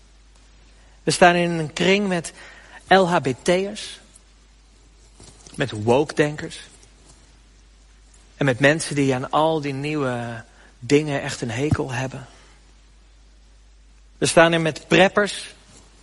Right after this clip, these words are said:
met geldwolven, met armoedzaaiers. We staan hier met mensen met vliegschaamte en wereldreizigers. We staan er met mensen die scheiden en met mensen die hun huwelijk proberen te redden.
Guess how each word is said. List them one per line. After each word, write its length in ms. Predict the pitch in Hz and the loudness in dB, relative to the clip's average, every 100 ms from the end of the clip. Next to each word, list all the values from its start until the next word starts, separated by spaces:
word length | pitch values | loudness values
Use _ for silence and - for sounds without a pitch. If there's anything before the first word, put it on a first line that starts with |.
| - - | -20 -14
met 180 | - - | -8 -4
geldwolven, 840 | 190 196 202 175 175 160 147 156 - - - - - | 2 2 2 0 0 0 -4 -10 -12 -20 -20 -20 -20
met 160 | - - | -18 0
armoedzaaiers. 1080 | 151 160 160 147 - 151 131 123 131 - - - _ - - - - - _ _ _ | 4 6 4 0 -4 -4 -4 -6 -12 -16 -20 -20 _ -20 -20 -20 -20 -20 _ _ _
We 60 | 147 | 2
staan 200 | 196 185 | 6 6
hier 80 | 185 | 6
met 120 | 175 | 2
mensen 300 | 185 202 - | 2 0 0
met 180 | 165 - | -2 -2
vliegschaamte 880 | - 226 - - - 190 196 - 240 - - _ _ _ _ - - - | -2 0 -2 -4 -2 -2 -4 -10 -14 -18 -20 _ _ _ _ -20 -20 0
en 180 | 170 165 | 0 2
wereldreizigers. 1080 | 170 151 123 123 110 104 - 175 - - - - _ - _ - - - - | 2 2 0 -2 -2 -4 -10 -12 -12 -18 -20 -20 _ -20 _ -20 -20 -20 -4
We 80 | 143 | 0
staan 240 | - 165 | 4 4
er 60 | 160 | 2
met 160 | 143 | -2
mensen 340 | 165 175 - 147 | 0 0 -2 -4
die 80 | |
scheiden 560 | - - 165 190 220 233 - - - _ _ _ _ - _ - - - | -4 -2 0 0 -6 -12 -18 -20 -20 _ _ _ _ -20 _ -20 -20 -12
en 80 | - | -6
met 140 | 143 143 | -2 0
mensen 300 | 160 - 156 | 0 0 -2
die 100 | 147 | -2
hun 100 | 139 | -2
huwelijk 340 | 156 160 151 | -2 -4 -4
proberen 400 | - 143 139 131 | -4 -2 -2 -4
te 120 | 131 | -10
redden. 300 | 110 95 - | -12 -14 -18